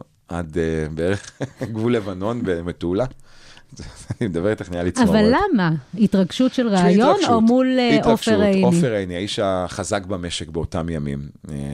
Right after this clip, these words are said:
Speaker 1: באמת איש מאוד מאתגר, איש מאוד מעניין, וראינו בשנה האחרונה איך הדברים נסגרים ומתגלגלים.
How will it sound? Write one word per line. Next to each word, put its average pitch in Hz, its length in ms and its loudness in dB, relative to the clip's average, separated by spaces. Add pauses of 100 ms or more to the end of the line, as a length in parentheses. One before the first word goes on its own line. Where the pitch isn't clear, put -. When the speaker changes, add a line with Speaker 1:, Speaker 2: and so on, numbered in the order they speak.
(760)
Speaker 1:
באמת 90 280 -4
איש - 220 -6
מאוד 87 440 -6
מאתגר, 80 500 -2
איש - 200 -10
מאוד 82 220 -6
מעניין, 82 420 -6
וראינו 73 580 -8
בשנה 76 360 -8
האחרונה 76 480 -10
איך 73 140 -12
הדברים 73 500 -8
נסגרים 78 480 -8
ומתגלגלים. 76 760 -8